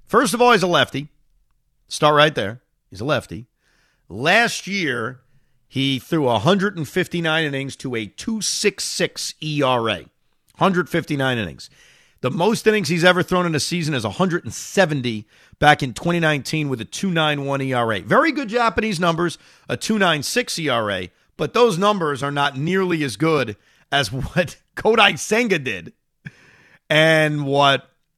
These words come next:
Yamamoto's done. Like, just to give you perspective, so actually, I, I take that back. Senga's E R A in Japan was two five nine. So it's a little bit better, but not, like,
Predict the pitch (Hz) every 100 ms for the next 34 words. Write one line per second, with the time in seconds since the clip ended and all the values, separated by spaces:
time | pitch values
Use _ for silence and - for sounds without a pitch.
0 | _ _ 123 165 156 143 143 131 101 87
1 | - - _ _ _ _ _ _ _ _
2 | _ - 156 196 196 185 196 180 - -
3 | - 156 202 202 175 _ _ _ _ -
4 | - - - 427 381 254 208 220 233 214
5 | 220 - - - - 214 311 320 175 214
6 | 214 190 170 147 135 117 92 82 _ _
7 | _ _ _ - 185 165 143 - - -
8 | 165 156 139 120 - - 233 220 - 196
9 | 170 165 113 131 120 98 78 65 _ _
10 | _ _ _ - 269 285 202 277 370 370
11 | 233 143 139 117 123 143 208 254 214 -
12 | 62 -